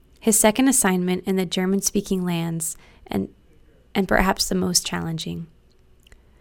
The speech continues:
The de facto capital of the Holy Roman Empire, the spiritual and cultural center of Europe, Vienna was reeling from the confusion that resulted from Martin Luther's break with the church. Religious battles had torn families and communities apart.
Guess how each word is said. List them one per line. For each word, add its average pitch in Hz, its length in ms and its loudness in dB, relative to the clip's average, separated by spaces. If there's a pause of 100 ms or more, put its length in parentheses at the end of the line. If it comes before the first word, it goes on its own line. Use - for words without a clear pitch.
(720)
The 214 120 4
de 214 100 4
facto 220 460 4
capital 190 500 -2
of 190 120 -2
the 185 80 2
Holy 208 320 4
Roman 185 280 2
Empire, 175 640 -6 (360)
the 214 100 2
spiritual 247 680 4
and 190 160 0
cultural 220 480 2
center 202 340 0
of 185 160 -4
Europe, 180 380 -4 (340)
Vienna 220 440 8
was 214 200 6
reeling 202 380 4
from 202 160 -2
the 190 60 -2
confusion 185 540 -2
that 175 120 -4
resulted 185 560 -2
from 190 180 0
Martin 190 240 0
Luther's 196 380 -2
break 175 380 -6
with - 80 -10
the - 80 -8
church. - 560 -8 (960)
Religious 226 380 8
battles 196 400 2
had 180 120 0
torn 196 360 10
families 185 420 0
and 185 160 -6
communities 175 640 -2
apart. 165 400 -8